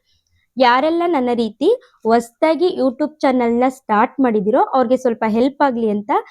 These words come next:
ನಾನ್ ಎಷ್ಟು ಕಲ್ತಿದ್ದೀನೋ, ನಾನ್ ಹೇಗೆ ಥಂಬ್‌ನೇಲ್ ಮಾಡೋದನ್ನ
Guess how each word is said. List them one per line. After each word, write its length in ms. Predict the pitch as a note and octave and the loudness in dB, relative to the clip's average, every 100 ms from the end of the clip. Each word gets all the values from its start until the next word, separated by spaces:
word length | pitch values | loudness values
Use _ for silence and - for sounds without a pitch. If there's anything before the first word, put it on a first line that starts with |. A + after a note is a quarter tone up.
| _ _ - | _ _ -2
ನಾನ್ 320 | A#3 B3 E4 - | 0 2 0 0
ಎಷ್ಟು 280 | A#3+ - D#4+ | 0 0 -2
ಕಲ್ತಿದ್ದೀನೋ, 500 | C#4 B3 A#3+ G#3+ A#3+ D#4+ | 0 -2 -2 -2 0 0
ನಾನ್ 200 | B3+ A#3 | 0 0
ಹೇಗೆ 300 | A3+ A#3 C#4 | 4 4 4
ಥಂಬ್‌ನೇಲ್ 420 | C#4+ B3 A#3 A#3+ | -2 -2 0 0
ಮಾಡೋದನ್ನ 400 | A#3+ A3+ G#3+ G#3+ | 0 0 0 -2